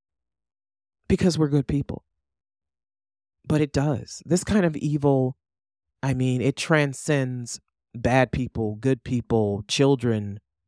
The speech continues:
men, women. It doesn't matter who you are or where you come from. This type of evil, this cruelty, this psychopathy, it can touch you. And you have to be careful. I'm not saying you have to question everything. You have to be skeptical about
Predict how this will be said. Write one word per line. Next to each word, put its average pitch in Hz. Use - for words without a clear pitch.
men, 131
women. 113
It 123
doesn't 160
matter 131
who 139
you 143
are 123
or 113
where 123
you 117
come 143
from. 101
This 160
type 156
of 131
evil, 127
this 120
cruelty, 120
this 104
psychopathy, 110
it 117
can 127
touch -
you. -
And 135
you 127
have 127
to -
be 123
careful. 120
I'm 143
not 147
saying 135
you 123
have 123
to 113
question 143
everything. 127
You 131
have 139
to 143
be 123
skeptical -
about 110